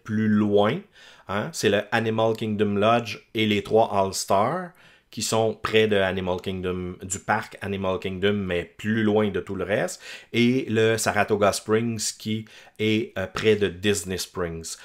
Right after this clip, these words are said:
Pour le reste, ben, on y va selon, euh, ben, selon les disponibilités, selon votre goût, votre budget. Donc, vous pouvez nous contacter à ce niveau-là par email, et puis, euh, on va pouvoir vous donner un petit peu plus, euh, d'informations,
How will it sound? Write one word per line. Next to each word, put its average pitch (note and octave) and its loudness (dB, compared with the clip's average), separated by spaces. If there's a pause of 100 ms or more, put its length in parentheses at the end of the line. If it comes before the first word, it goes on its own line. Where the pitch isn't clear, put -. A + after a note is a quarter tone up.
(140)
Pour G#2 -2
le G2 2
reste, G#2+ 2
ben, F#2+ 0
on F#2 -2
y F#2+ -4
va G2 2
selon, F#2+ -2 (280)
euh, F2 -2
ben, E2 -4
selon F#2 -2
les F#2+ -2
disponibilités, F2+ -4
selon G2 0
votre F#2+ -4
goût, G#2 -2
votre G#2 -2
budget. F2+ -4 (240)
Donc, F#2 -8
vous F2+ -16
pouvez G2+ -4
nous G2+ -2
contacter G2+ -6
à G2 -4
ce - -6
niveau-là F#2 -2
par F2+ -2
email, F#2 -2 (300)
et G#2 0
puis, G2+ -2
euh, F2+ 0
on F2+ 0
va F2+ 0
pouvoir F#2+ -2
vous F2+ -10
donner F2+ -4
un F2+ -4
petit - -8
peu F#2 -4
plus, G2+ -2
euh, - -2
d'informations, F#2 -2